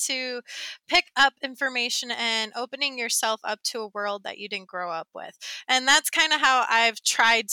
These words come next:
to educate myself. Um, I'm gonna use myself as an example because, again, I came from very, a very tiny white world. And then coming out of it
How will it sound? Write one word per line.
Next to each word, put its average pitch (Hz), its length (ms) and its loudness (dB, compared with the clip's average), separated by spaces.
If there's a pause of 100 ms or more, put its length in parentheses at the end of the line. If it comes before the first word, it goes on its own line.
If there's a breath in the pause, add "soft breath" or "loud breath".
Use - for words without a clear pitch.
to 226 340 -6
educate 226 360 -4
myself. 208 600 -2 (320 loud breath)
Um, 202 400 -4
I'm 226 100 -10
gonna 226 180 -6
use 214 200 -4
myself 214 420 -4
as 202 200 -6
an 214 60 -14
example 202 420 -10
because, 208 340 -12
again, 190 240 -8
I 190 100 -8
came 202 300 -16
from 208 340 -12
very, 247 560 2 (640 soft breath)
a 240 80 -2
very 330 320 6
tiny 294 480 4
white 240 300 4
world. 226 300 0 (380)
And 233 240 0
then 233 400 2 (400 loud breath)
coming 339 340 4
out 277 240 8
of 269 140 4
it 254 240 4